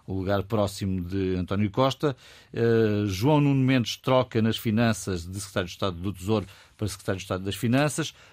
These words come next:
Nuno Félix entra para secretário de Estado dos Assuntos Fiscais. Pedro Silínio é o novo secretário de Estado da Economia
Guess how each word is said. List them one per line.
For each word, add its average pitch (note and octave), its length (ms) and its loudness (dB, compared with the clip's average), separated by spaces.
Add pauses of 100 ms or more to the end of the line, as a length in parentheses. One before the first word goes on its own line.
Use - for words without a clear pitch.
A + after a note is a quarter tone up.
Nuno C#3 280 4
Félix A#2+ 580 0
entra A#2+ 400 2
para A2+ 180 -2
secretário - 340 -4
de - 40 -12
Estado A2 200 -2
dos G2 100 -2
Assuntos A2+ 260 -2
Fiscais. - 560 0 (640)
Pedro A2+ 1120 2 (340)
Silínio C3 760 4
é A2+ 120 4
o A2+ 140 6
novo A#2 220 4
secretário G#2 220 0
de - 20 -6
Estado A2 160 0
da G#2+ 80 2
Economia A#2 520 2